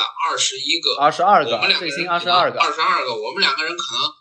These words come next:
Speaker 1: 录这个，这个东西的动力越来越足了。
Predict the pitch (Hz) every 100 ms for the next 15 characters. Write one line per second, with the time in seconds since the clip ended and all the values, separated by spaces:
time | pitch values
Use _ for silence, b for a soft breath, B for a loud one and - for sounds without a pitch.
0 | _ _ _ _ _ _ - 226 175 196
1 | 165 139 123 127 - 226 156 160 - 143
2 | 139 240 220 131 113 113 180 160 175 147
3 | - 104 135 143